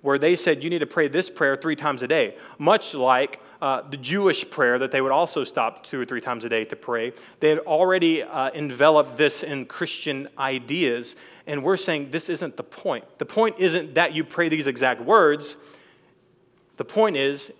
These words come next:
you need to pray like this. This is how you pray. This is a template that should, uh, surround every prayer that we pray. So it's not that you have to pray these exact words, it's just that you would pray like this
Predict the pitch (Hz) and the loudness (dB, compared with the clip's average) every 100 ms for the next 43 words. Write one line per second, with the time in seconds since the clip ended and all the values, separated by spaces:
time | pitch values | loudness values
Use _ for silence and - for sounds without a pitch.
0 | - 147 165 135 - 156 139 120 - - | -10 -4 -4 -4 -2 2 2 0 -6 -20
1 | _ 120 127 131 123 113 - 135 131 - | _ -2 0 0 -4 -10 -8 -10 -10 -12
2 | - - - 151 143 135 120 117 123 110 | -14 -10 -2 2 2 0 -6 -8 -8 -6
3 | 156 139 117 - - - 220 208 131 120 | -4 -4 -6 -10 -12 -2 -2 0 0 0
4 | - - - - 143 - - - - 208 | -2 -14 -14 0 0 0 -4 -4 0 4
5 | 202 151 147 156 - - - 143 - - | 6 6 2 -4 -10 -12 -2 -2 -4 -8
6 | - 175 143 127 147 170 180 156 147 131 | -2 0 0 0 2 4 4 4 0 -4
7 | - - _ _ 170 190 170 180 175 170 | -10 -20 _ _ 0 0 4 0 2 2
8 | 156 151 139 110 127 123 - 135 113 107 | 4 4 2 -4 -6 -10 -10 -6 -6 -8
9 | - _ - - 180 170 170 226 202 175 | -18 _ -6 2 2 2 6 6 6 0
10 | 147 185 - 180 180 165 - 180 165 139 | -4 -6 -2 -2 -2 -6 -2 0 0 -2
11 | 120 151 151 143 175 139 131 - - - | 0 2 2 2 4 4 0 -12 -20 -10
12 | 180 160 - 147 139 165 156 160 147 151 | -6 -4 -4 -4 0 0 0 -4 -4 -4
13 | - 156 139 123 - - - 123 143 123 | 0 2 2 0 -10 -12 -4 0 0 -2
14 | 131 131 123 - | -6 -6 -6 -12